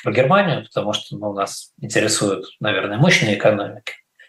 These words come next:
Э, в Германии инфляция стабилизируется. Э, инфляция где-то примерно щас ноль три процента в месяц. Это где-то три и шесть процента текущая инфляция, да, годовых три и семь может быть.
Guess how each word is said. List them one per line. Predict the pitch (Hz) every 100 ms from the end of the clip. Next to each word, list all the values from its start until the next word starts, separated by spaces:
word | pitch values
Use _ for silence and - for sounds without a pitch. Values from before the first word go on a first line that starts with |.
| - - -
Э, | 123 131 131
в |
Германии | 113 170 214 185
инфляция | 143 160 165 147
стабилизируется. | 139 135 127 131 104 90 87 - - 147 _ _ _ _ -
Э, | 117 117 120 117 117 120 127
инфляция | 113 160 - -
где-то | 117 143 139
примерно | 117 123 123
щас | - 120 -
ноль | 127
три | 123 117
процента | 117 113 117 110 -
в |
месяц. | 139 175 160 143 - _ _ _ _ _ _
Это | 135 131 131 127 107
где-то | 123 123
три | - 147 143
и |
шесть | - 110 -
процента | 107 - - - -
текущая | - - 104 - -
инфляция, | 107 165 175 - 113
да, | 131
годовых | 139 143 175 -
три | 120 113
и |
семь | - 107 104
может | 98 101 98
быть. | 107